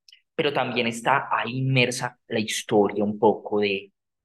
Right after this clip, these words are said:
Medellín. Entonces, échenle un ojito que si les interesa también, si de pronto son de Medellín, ahí van a encontrar algo de, de la historia de su, de esta ciudad. Em, vamos con la fotografía. Y,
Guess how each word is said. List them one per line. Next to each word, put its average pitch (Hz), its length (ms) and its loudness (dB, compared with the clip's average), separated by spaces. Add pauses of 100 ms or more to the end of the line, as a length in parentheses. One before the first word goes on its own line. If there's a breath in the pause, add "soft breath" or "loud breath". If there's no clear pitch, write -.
Medellín. 107 540 0
Entonces, 113 440 -2
échenle 139 360 0
un 147 100 2
ojito 165 460 -2
que 123 400 -2
si - 180 -2
les 113 180 4
interesa 107 460 0
también, 123 380 0
si 127 160 -4
de - 40 -18
pronto 110 280 -4
son 131 140 -6
de 131 100 0
Medellín, 135 580 -4 (300 loud breath)
ahí 120 340 -2
van 120 160 -2
a 120 40 -4
encontrar 123 500 0 (580)
algo 123 400 0
de, 123 260 -2
de 120 100 -2
la 104 80 0
historia 90 460 -4
de 98 60 -8
su, - 260 -18
de 107 220 2
esta 95 260 -8
ciudad. 98 420 -4 (960 soft breath)
Em, 104 680 -2 (920)
vamos 151 320 0
con 196 100 -2
la 165 100 2
fotografía. - 680 -4 (1300)
Y, 147 580 0